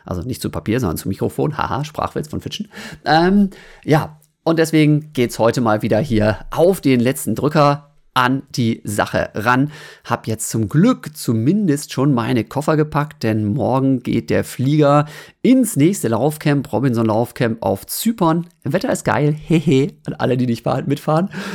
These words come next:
Ähm, und von daher, ja, ich weiß, auch das wird wieder anstrengend, denn ich mach da keinen Urlaub, sondern ich mach zwei Trainings am Tag, ich mach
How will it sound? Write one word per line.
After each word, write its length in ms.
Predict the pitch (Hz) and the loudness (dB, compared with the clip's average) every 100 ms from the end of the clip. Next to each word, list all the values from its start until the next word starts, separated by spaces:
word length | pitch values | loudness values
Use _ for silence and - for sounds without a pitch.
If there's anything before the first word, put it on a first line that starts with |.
| 156 | -4
Ähm, 320 | 156 170 190 - | 2 2 2 -2
und 160 | - 156 | -4 -2
von 120 | 160 | 0
daher, 320 | 170 170 175 147 | 2 2 0 0
ja, 340 | 139 180 220 | -2 0 -2
ich 180 | - - | -2 -4
weiß, 360 | 110 147 151 - | -2 -2 -4 -10
auch 120 | - | -12
das 300 | - 123 151 | -8 -8 -4
wird 180 | 143 - | -4 0
wieder 200 | 127 - | -2 0
anstrengend, 480 | 127 - 135 135 | -4 -2 -2 -2
denn 160 | 113 123 | -2 -4
ich 160 | - 120 | -4 -6
mach 160 | 120 | -4
da 140 | - 107 | -4 -6
keinen 360 | - 135 180 | -2 0 0
Urlaub, 400 | 143 131 135 135 | 2 2 0 -2
sondern 300 | 120 113 117 | -2 0 -2
ich 160 | - - | -4 -4
mach 240 | 117 - - - _ | -4 -4 -14 -20 _
zwei 200 | - 139 | -4 -2
Trainings 360 | 151 147 147 151 | 0 0 0 0
am 120 | 139 | -4
Tag, 300 | - 131 135 | -2 -2 -2
ich 140 | 147 151 | -4 -2
mach 180 | 151 | -2